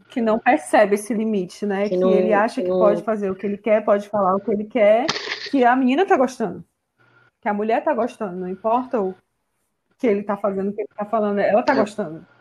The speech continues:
Speaker 3: É, é por isso que é muito importante o diálogo, né, antes do sexo, pra você conhecer a pessoa, ela falar do que ela gosta.
Speaker 1: Sim.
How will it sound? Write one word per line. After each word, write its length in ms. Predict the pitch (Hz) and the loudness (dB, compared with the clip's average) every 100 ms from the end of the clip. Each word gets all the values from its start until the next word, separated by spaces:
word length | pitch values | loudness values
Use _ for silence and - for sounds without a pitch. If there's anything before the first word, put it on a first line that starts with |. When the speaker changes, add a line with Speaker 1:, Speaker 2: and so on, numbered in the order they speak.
| _ _ _ _ _ 151 | _ _ _ _ _ -2
Speaker 3:
É, 160 | 151 151 - _ _ _ - | -2 -4 -12 _ _ _ -14
é 60 | |
por 200 | 135 147 | -14 -12
isso 140 | 151 - | -12 -8
que 60 | |
é 40 | 165 | -8
muito 220 | 170 - | -8 -16
importante 560 | - 180 196 185 180 185 | -8 -8 -6 -10 -8 -8
o 60 | |
diálogo, 560 | 175 160 143 139 147 147 | -6 -2 0 0 -2 -8
né, 140 | 135 127 139 127 127 | -10 -10 -10 -10 -12
antes 180 | - | -14
do 120 | - 131 | -16 -16
sexo, 420 | - 120 135 - | -10 -8 -10 -14
pra 140 | - | -16
você 600 | 120 120 - 120 123 123 123 _ _ _ _ | -14 -14 -14 -14 -14 -18 -20 _ _ _ _
conhecer 380 | - 127 127 123 | -6 -4 -2 -4
a 60 | |
pessoa, 920 | 123 127 127 - 113 127 135 123 110 104 | -2 -4 -6 -6 -6 -6 -4 -4 -6 -6
ela 140 | 107 | -8
falar 300 | - 113 110 | -4 -2 -2
do 100 | 113 | -6
que 100 | - | -8
ela 140 | 113 | -8
gosta. 680 | 110 101 98 113 113 - - 98 _ - | -8 -8 -6 -6 -8 -14 -20 -20 _ -8
Speaker 1:
Sim. 240 | 214 202 | -6 -6